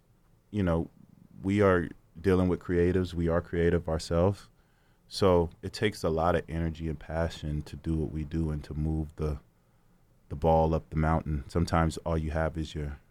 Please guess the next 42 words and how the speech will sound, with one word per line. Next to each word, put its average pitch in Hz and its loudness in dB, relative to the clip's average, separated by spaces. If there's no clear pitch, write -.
your 73 -8
passion 73 -2
for - -6
something. 73 -6
And, 80 -4
um, 78 -6
you 85 -4
know, 73 -4
if 80 -14
it's 82 -6
not 82 -2
working, 80 0
it's 73 -6
just 78 -4
not 71 -4
working, 71 -4
you 80 -4
know? 78 0
And, 80 -2
uh, 76 -2
you 85 -6
know, 80 -2
as 80 -6
an - -4
A 82 0
and 80 -2
R, 82 0
you 80 -2
have 78 0
an 73 -2
obligation 76 -6
to - -10
your 71 -8
artist, 78 -2
but - -14
you 80 -2
also 78 -4
have 73 -4
an 76 -10
obligation 76 -8
to - -12
the 73 -10